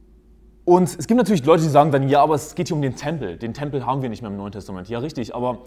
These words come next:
was ist im Neuen Testament das Haus Gottes? Die Bibel sagt, „Dies aber schreibe ich dir in der Hoffnung, recht bald zu dir zu kommen, damit du aber, falls jemand kommen zu verzögern sollte, weißt, wie man wandeln soll im Haus Gottes, welches die Gemeinde des lebendigen Gottes ist, der Pfeiler und die Grundfeste der Wahrheit.“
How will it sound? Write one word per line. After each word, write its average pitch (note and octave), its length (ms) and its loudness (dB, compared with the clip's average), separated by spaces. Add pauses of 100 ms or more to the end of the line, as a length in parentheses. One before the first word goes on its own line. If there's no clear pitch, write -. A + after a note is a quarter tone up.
(380)
was A2+ 260 -2
ist F3 380 -2
im C3+ 120 -4
Neuen C3 220 -4
Testament A2+ 640 -8 (380)
das - 160 -12
Haus A#2 200 -6
Gottes? B2 300 -4
Die A2 80 -12
Bibel B2+ 200 -4
sagt, B2 320 -4 (200)
„Dies C#3 140 -6
aber D3+ 100 2
schreibe D3 280 2
ich - 60 -4
dir D#3+ 120 0
in C3+ 60 0
der B2 80 -2
Hoffnung, C#3+ 260 -2
recht C#3 180 -8
bald B2+ 160 -6
zu D3 100 -6
dir D3 120 -2
zu C3+ 120 -8
kommen, C3+ 280 -2
damit A2+ 240 -8
du C#3+ 100 0
aber, B2 140 -2
falls A#2 240 -6
jemand B2 220 -10
kommen B2 200 -6
zu - 160 -14 (140)
verzögern D#3 420 0
sollte, A#2 300 -4
weißt, C3 240 -2
wie C#3+ 60 -4
man A#2+ 180 -4
wandeln D#3 300 0
soll B2+ 160 -2
im A2+ 120 -10
Haus C#3+ 220 -4
Gottes, C#3 400 -4 (420)
welches D#3 260 -2
die G3 100 -2
Gemeinde F3+ 380 2
des F#3 160 -2
lebendigen F3 480 -2
Gottes B2+ 260 -2
ist, D3 200 -8 (300)
der G#2+ 80 -6
Pfeiler D3 400 0
und C#3 140 -6
die A2 60 -6
Grundfeste C3+ 420 -6
der A2+ 140 -6
Wahrheit.“ A2 360 -6